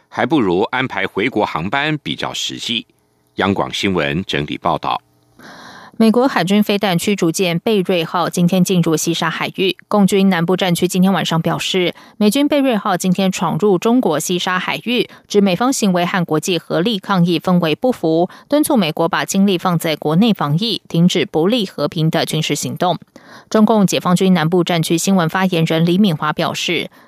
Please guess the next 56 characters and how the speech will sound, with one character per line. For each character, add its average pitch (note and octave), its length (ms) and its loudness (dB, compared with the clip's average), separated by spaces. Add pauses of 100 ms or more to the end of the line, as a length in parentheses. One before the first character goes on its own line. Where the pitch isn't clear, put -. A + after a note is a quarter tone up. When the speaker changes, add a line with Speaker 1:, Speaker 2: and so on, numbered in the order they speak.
Speaker 2:
南 A3 180 4
部 D4+ 140 2
战 C4 180 2
区 B3 180 0
组 D#3 200 -2
织 F#3 180 -2
海 D#3 240 -4
空 F#3+ 220 0
兵 G#3+ 200 2
力 A3 200 2
全 F3+ 260 0
程 F#3+ 180 0
对 F3 160 2
美 D#3 160 -2
舰 E3+ 240 -2
跟 F#3 200 2
踪 F#3 180 2
监 A#3 220 2
视、 G#3 340 -2 (160)
查 F3 220 -2
证 G3+ 180 0
识 A#3 220 -2
别， D#3+ 320 -2
并 F3+ 260 0
予 D#3+ 220 0
以 E3 120 -2
警 C#3+ 220 -4
告 D#3+ 180 -2
驱 G3+ 220 0
离。 D#3+ 300 -2 (540)
中 A3 160 4
国 G#3+ 80 2
国 F#3 140 2
务 F3+ 80 2
院 F#3 180 2
日 F3 80 2
前 D#3+ 160 -2
宣 F#3 180 2
布 F#3+ 200 2
批 G#3 180 -4
准 E3+ 260 0
海 D#3+ 220 -6
南 D3 240 0
省 E3 240 -2
三 G3 240 0
沙 G3+ 220 0
市 G3 200 -2
设 F3+ 220 -2
立 E3 160 -2
西 - 180 -2
沙 F#3+ 220 0
区 - 160 0
和 F3+ 220 -2
南 D3 120 -4
沙 G3 220 -2
区， G#3+ 380 -2